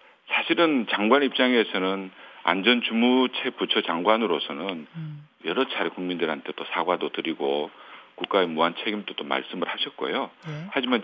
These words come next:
Speaker 1: 지금 시점에서는
Speaker 2: 예.
Speaker 1: 뭐 자기의 그 치를 정확하게 표현할 만한 그런 입장은 아니다, 이런 말,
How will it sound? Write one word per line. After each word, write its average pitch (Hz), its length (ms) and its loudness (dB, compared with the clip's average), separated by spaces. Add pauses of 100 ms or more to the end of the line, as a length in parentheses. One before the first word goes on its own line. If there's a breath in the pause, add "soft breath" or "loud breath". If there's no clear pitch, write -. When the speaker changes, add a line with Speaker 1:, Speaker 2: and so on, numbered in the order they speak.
Speaker 1:
지금 190 360 2
시점에서는 107 1000 -4
Speaker 2:
예. 156 40 -8 (340)
Speaker 1:
뭐 80 160 -4
자기의 92 340 2
그 87 200 -4
치를 87 260 2
정확하게 90 480 2
표현할 90 360 0
만한 87 280 -2
그런 101 200 -4
입장은 80 300 -6
아니다, 76 440 -2
이런 76 200 -12
말, - 140 -6